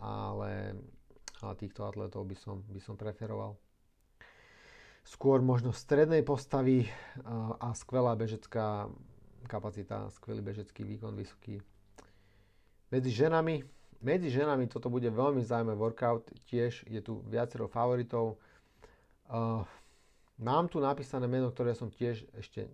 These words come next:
nespomenul v rámci adeptov, ale už som ho spomínal, Emma Carey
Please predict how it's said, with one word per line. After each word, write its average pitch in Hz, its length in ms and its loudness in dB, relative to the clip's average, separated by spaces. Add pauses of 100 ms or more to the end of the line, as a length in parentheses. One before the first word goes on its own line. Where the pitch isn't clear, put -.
nespomenul 120 480 -4
v 113 160 2
rámci 113 160 -6
adeptov, 135 480 0
ale 113 160 4
už 110 80 -4
som 120 80 -6
ho 104 80 -4
spomínal, 117 480 -4 (320)
Emma 127 240 0
Carey 135 400 4